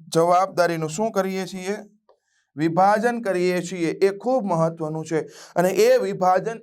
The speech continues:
એ વ્યવસ્થા તંત્રનો એક નાનકડો ભાગ છે. મિત્રો, સંચાલનની પ્રક્રિયામાં હેતુઓ નક્કી થાય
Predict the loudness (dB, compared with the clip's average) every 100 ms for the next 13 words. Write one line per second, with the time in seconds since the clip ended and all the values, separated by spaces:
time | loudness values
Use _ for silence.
0 | -6 -4 -4 -2 -4 -2 -2 -2 -6 -6
1 | -8 -4 -2 -4 -4 -2 0 0 0 0
2 | -2 0 2 2 0 -6 -10 -10 -20 -16
3 | -4 -2 2 2 0 -8 _ _ _ _
4 | -2 2 2 2 2 2 0 -2 -2 -2
5 | 0 2 2 0 0 2 2 0 -4 -4
6 | -2 -6 -6 -12 0 2 2